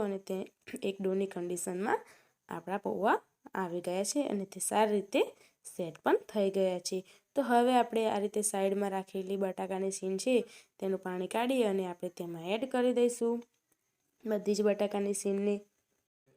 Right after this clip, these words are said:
અને હવે મેં અહીંયા એક કટિંગ કરીને રાખી છે ડુંગળી લાંબી સ્લાઇસમાં, તે આપણે તેમાં એડ કરી દઈશું. આ રીતે ડુંગળી એડ કરવાથી તેનો સ્વાદ એકદમ સરસ આવે છે.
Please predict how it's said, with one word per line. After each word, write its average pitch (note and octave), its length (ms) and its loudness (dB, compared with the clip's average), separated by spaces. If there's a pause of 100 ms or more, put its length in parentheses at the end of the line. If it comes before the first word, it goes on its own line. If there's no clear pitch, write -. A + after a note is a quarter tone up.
(180)
અને C#4+ 240 2
હવે A3+ 320 4
મેં A3 160 4
અહીંયા G#3 400 2
એક G#3 120 -4
કટિંગ G3+ 320 -2
કરીને G3+ 380 -2
રાખી G3 300 -4
છે B3 120 2
ડુંગળી G3 360 4
લાંબી F#3 340 -2
સ્લાઇસમાં, F#3 560 -2 (260)
તે - 140 -8
આપણે F3 300 0
તેમાં F3+ 460 -2
એડ G3+ 220 -2
કરી F3 260 -2
દઈશું. F3 420 -6 (260)
આ - 140 2
રીતે A3+ 180 4
ડુંગળી A3 380 4
એડ G#3+ 120 2
કરવાથી G3 400 -2
તેનો F#3 260 -4
સ્વાદ E3+ 240 -10
એકદમ F3 260 -8
સરસ B3+ 360 -2
આવે A#3+ 240 2
છે. A#3 140 0